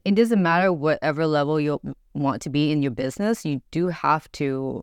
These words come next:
build your portfolio. So, like, I still need to build my portfolio, which I'm still in my bridal be-,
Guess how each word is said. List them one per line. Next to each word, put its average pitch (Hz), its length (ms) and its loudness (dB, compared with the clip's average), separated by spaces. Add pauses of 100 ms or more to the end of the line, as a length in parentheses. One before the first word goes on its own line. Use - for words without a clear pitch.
(140)
build 135 180 -2
your 143 80 -2
portfolio. 196 680 2 (240)
So, 156 340 2
like, 156 380 0 (120)
I 190 140 4
still 220 320 4
need 170 140 0
to 156 80 2
build 151 260 0
my 139 140 -2
portfolio, 135 520 -4
which 143 180 -6
I'm 135 120 -4
still 147 160 -4
in 143 80 0
my 139 80 0
bridal 151 240 0
be-, 139 160 -6